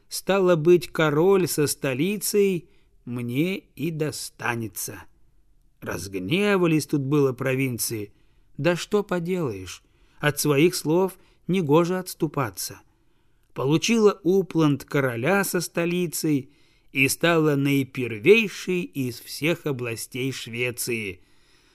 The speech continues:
Но было это вполне справедливо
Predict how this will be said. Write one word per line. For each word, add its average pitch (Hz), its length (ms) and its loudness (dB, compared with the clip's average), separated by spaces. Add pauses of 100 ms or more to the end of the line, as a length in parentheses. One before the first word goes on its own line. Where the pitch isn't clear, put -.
(140)
Но 202 380 -2 (400)
было 185 300 6
это 175 260 2
вполне 151 520 -2
справедливо 135 800 -2